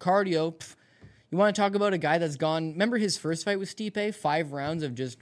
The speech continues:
absolute knock him down. Can he still do that? I don't know. But he's fighting a lot smarter now. I think that's the key to Rosen,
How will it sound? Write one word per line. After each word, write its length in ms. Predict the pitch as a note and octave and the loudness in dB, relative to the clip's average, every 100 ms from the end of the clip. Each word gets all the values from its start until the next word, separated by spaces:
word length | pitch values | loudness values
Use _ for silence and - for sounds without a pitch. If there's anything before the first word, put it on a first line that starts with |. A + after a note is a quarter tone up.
| - | -14
absolute 800 | C#3 C#3+ D3 - D#3 C3 C#3 D3 - _ _ _ _ - - | -6 -4 -4 -6 -6 -4 -4 -6 -8 _ _ _ _ -18 -8
knock 480 | C3 D#3 D3 D3+ | -2 0 0 -2
him 140 | E3 D3+ | -6 -2
down. 320 | C3+ C#3+ D3 - | -2 -2 -6 -6
Can 140 | - A3 | -2 -2
he 60 | |
still 240 | G#3 A3 G3 | 0 -2 -2
do 200 | F3 G3 | -2 -2
that? 160 | G3+ | -4
I 140 | - F3 | -2 -4
don't 180 | F3 F3 | -2 -4
know. 220 | C#3 C3 - | -6 -10 0
But 240 | E3+ C3+ | 2 2
he's 240 | C3+ D3+ - | -2 -10 -6
fighting 260 | F3 F3 | -2 -2
a 60 | E3+ | -2
lot 180 | D3+ - | -6 -6
smarter 400 | - B2+ A#2+ A#2 | -8 -6 -8 -10
now. 240 | - - - _ _ _ _ _ - | -16 -20 -20 _ _ _ _ _ -8
I 60 | C3+ | -2
think 180 | D#3+ | 0
that's 160 | D3+ C#3+ | 0 -2
the 80 | - | -6
key 200 | - D3+ | -10 -8
to 80 | B2+ | -6
Rosen, 320 | A#2+ A#2+ A#2+ | -4 -6 -6